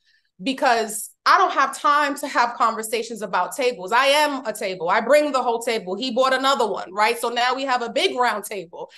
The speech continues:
It's not about what I bring. It's about the wholeness that I can aspire to. And while nothing and no one is perfect,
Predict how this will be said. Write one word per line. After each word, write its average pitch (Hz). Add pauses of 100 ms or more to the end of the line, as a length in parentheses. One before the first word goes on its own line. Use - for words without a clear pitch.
(140)
It's -
not 330
about 262
what 254
I 233
bring. 247
It's 233
about 247
the 233
wholeness 240
that 226
I 208
can 214
aspire 202 (120)
to. -
And 196
while 208
nothing 247
and 220
no 208
one 196
is 180
perfect, 185